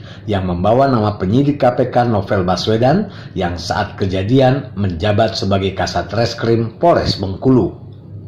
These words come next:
Menurut politisi P S I ini, jika mantan reskrim di Polres Bengkulu itu mengatakan bahwa dia ada bukti lain dengan adanya surat ombudsman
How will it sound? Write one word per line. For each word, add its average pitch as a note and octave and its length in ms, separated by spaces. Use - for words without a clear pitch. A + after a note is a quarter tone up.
Menurut C#3 480
politisi D3+ 480
P D3 80
S C3 240
I C#3+ 160
ini, D3 320
jika A2 320
mantan A2+ 480
reskrim B2 480
di A#2 80
Polres A2+ 240
Bengkulu A#2 400
itu A#2 160
mengatakan A#2 640
bahwa G#2+ 240
dia D3 400
ada C#3+ 160
bukti D#3 320
lain C3+ 480
dengan A2 320
adanya G2+ 400
surat G#2 320
ombudsman C#3 720